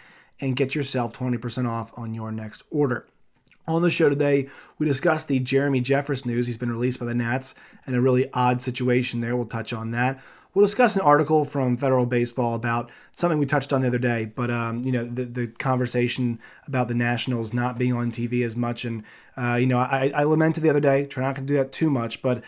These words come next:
I, I'm gonna talk about the article and kind of the premise of it. And also, too,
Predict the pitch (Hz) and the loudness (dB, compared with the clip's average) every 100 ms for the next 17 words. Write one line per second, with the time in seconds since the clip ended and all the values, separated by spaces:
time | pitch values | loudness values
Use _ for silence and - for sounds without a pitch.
0 | - - - 131 127 131 117 135 123 127 | -20 -20 -12 -6 -2 -2 0 0 2 2
1 | 127 - 127 127 139 143 147 135 127 123 | 0 -2 -2 2 4 2 2 2 2 0
2 | 120 113 107 143 143 151 143 139 - - | -4 -4 -4 -4 -2 0 0 0 -4 -20
3 | - - 190 185 180 185 170 139 165 151 | -16 -2 2 6 6 4 2 2 2 2
4 | 139 | 0